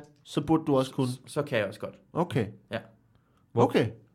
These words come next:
Speaker 1: Og, og, og hvordan, altså, er det, er det, hvordan er det risikabelt, altså, i forhold til børnene?
Speaker 2: Øh, fordi du lader et, øh, en mindreårig <laughs> gynge frem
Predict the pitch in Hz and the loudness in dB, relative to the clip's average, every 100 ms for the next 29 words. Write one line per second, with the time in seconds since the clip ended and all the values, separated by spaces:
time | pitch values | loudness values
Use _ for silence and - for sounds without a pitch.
0 | _ _ _ _ - 156 160 135 151 151 | _ _ _ _ 4 6 6 4 2 4
1 | 143 139 147 170 220 - 143 147 135 175 | 2 4 6 4 4 0 0 2 2 2
2 | 196 143 143 147 160 185 190 185 156 165 | 2 2 2 2 2 2 0 0 0 -2
3 | - 175 196 156 - 123 120 131 123 139 | 2 4 4 -2 -4 -2 0 0 0 0
4 | 135 120 117 147 165 160 120 - _ _ | 0 0 -2 0 0 -2 -6 -10 _ _
5 | _ _ _ - 139 127 117 113 113 135 | _ _ _ -2 2 6 6 6 2 -4
6 | 135 131 139 156 156 127 117 113 107 107 | -2 0 2 4 4 2 0 0 0 0
7 | - 123 151 170 120 120 123 120 - 175 | -2 -4 -2 -2 2 4 4 4 8 8
8 | 175 226 - 147 | 10 8 8 4